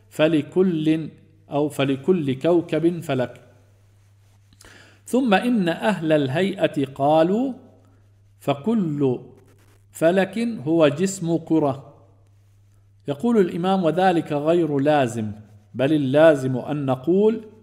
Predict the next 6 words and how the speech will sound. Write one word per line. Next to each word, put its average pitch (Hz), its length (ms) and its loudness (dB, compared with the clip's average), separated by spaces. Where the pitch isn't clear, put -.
لكل 147 800 -2
أو 139 120 2
لكل 180 640 -2
فلك 170 480 2
هو 160 440 2
كرة". 139 340 -2